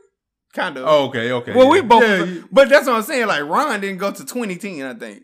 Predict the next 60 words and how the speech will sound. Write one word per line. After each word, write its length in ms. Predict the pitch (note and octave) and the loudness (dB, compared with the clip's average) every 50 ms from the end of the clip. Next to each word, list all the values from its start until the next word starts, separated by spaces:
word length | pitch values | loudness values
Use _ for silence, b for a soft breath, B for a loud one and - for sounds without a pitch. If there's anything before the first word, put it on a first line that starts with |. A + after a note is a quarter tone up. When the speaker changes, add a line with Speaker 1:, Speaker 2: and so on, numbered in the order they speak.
| _ _ | _ _
Speaker 2:
Yeah. 160 | - C#3 G2 D2+ D2 _ _ _ | -18 -16 -16 -16 -18 _ _ _
Speaker 1:
So, 400 | - D3+ C#3 C3+ B2 A2+ A2+ _ _ _ _ _ _ | -10 -8 -8 -8 -10 -14 -16 _ _ _ _ _ _
Speaker 2:
Oh, 140 | - F#3 G3+ | -2 -2 0
Speaker 1:
X 80 | G3 | 2
F 120 | A3 A#3+ G3 | 4 2 4
L 40 | F3+ | 4
Speaker 2:
yeah, 60 | A#3+ A#3+ | 2 2
yeah, 60 | A3 G3 | 2 0
Speaker 1:
started 300 | - - F#3 E3 D#3+ D#3+ | -2 -2 -2 -2 0 -2
Speaker 2:
yeah. 40 | D#3 C#3 | -2 -2
Speaker 1:
off 120 | C3 A#2 | -4 -6
first. 260 | D3 B2+ A#2 B2 B2 | -10 -12 -12 -14 -14
Speaker 2:
Yeah, 180 | B2 B2+ C3+ C#3+ C#3 | -12 -14 -14 -14 -16
okay. 200 | D3 D3+ E3+ A3+ | -16 -8 -6 -4
Speaker 1:
He 100 | A#3 A3 | -4 -4
Hate 180 | A3+ A3+ G#3 G3 | -4 -6 -8 -10
Me 120 | G3 F#3+ | -12 -10
Now 180 | F#3+ G3 F#3+ F3+ | -8 -8 -8 -8
is 60 | E3+ | -10
the 60 | D#3+ | -10
most 200 | E3 D#3+ D#3+ D#3+ | -12 -12 -12 -10
famous 340 | _ F#3+ F#3 F3+ E3+ D#3+ E3 | _ -10 -10 -10 -12 -16 -18
thing 300 | _ _ F#3 F3+ F3 E3 | _ _ -12 -12 -10 -10
on 60 | D#3 | -12
the 80 | D3 C#3 | -14 -8
back 220 | C#3 D#3+ D#3+ D#3+ | -8 -8 -8 -8
of 40 | E3+ | -12
your 120 | D#3 D3 C#3 | -16 -16 -14
jersey 320 | C3+ D3+ C#3+ C#3+ C#3 C#3 | -12 -12 -12 -12 -12 -16
you 80 | C3+ C3+ | -18 -20
can 100 | C3+ B2 | -20 -20
put. 220 | C#3 B2 - _ _ _ _ _ _ _ _ _ _ _ _ _ _ _ _ _ _ _ | -20 -20 -20 _ _ _ _ _ _ _ _ _ _ _ _ _ _ _ _ _ _ _
Speaker 2:
Not, 220 | A2 G#2+ A2+ A#2 | -14 -14 -14 -12
not 160 | A2+ A2+ A#2 A#2 | -12 -12 -12 -12
Metta 180 | A#2 A#2 A#2+ | -12 -12 -12
World 260 | A#2 A#2+ A#2+ A#2+ A#2+ | -14 -14 -14 -16 -16
Peace? 240 | _ D3+ D#3 D#3 _ _ _ _ _ _ _ _ _ _ | _ -20 -20 -20 _ _ _ _ _ _ _ _ _ _
Speaker 1:
He 160 | C4 D4+ D#4 | -14 -12 -10
Hate 160 | F#4+ F4+ E4+ D#4+ | -10 -10 -12 -14
Me 80 | E4 | -14
Now. 440 | F4 G#4 G#4+ - - - C#3 C#3+ _ _ _ _ | -14 -14 -16 -16 -16 -18 -20 -20 _ _ _ _
Speaker 2:
Okay. 260 | - - A3 _ G3 _ _ _ | -20 -20 _ _ -20 _ _ _
Speaker 1:
He's, 240 | - C4+ C4 A#3+ - _ _ _ _ _ | -12 -12 -12 -12 -16 _ _ _ _ _
did 160 | D#3+ G#3 A3+ - C#3 F#3 | -8 -8 -8 -8 -2 -2
you 60 | C4+ | -2
remember 220 | E4+ E4+ B3 G#3+ G3 | 0 0 -2 -2 -2
his 120 | E4+ G3+ | -4 -6
explanation? 540 | G3+ F#3+ - G3 F3+ F#3 - - A3 G#3 - _ _ _ _ _ | -8 -10 -8 -6 -6 -6 -6 -6 -12 -16 -16 _ _ _ _ _
Why 220 | C#3 F3+ G#3+ B3 | 0 0 2 2
you, 160 | B3 D#4 D4+ | 0 -4 -12
why, 300 | G3+ - D#3+ G3 A3 A3+ G#3+ | -14 -6 -4 -2 -2 -2 -4
why 240 | D#3+ G3 C#4 F4 | -6 -8 -6 -6
is 80 | D#4 A#3+ | -6 -6
your 100 | C4 B3 | -6 -8
name 220 | A#3+ B3 B3+ A#3+ | -8 -8 -8 -6
He 120 | A#3 B3 A#3 | -6 -6 -6
Hate 200 | A#3+ B3 A#3 G#3+ | -6 -6 -8 -10
Me 80 | A3 | -12
Now? 240 | A3+ A#3 A3 E3+ C3 | -10 -10 -8 -10 -10
Speaker 2:
Ha-, 60 | - | -10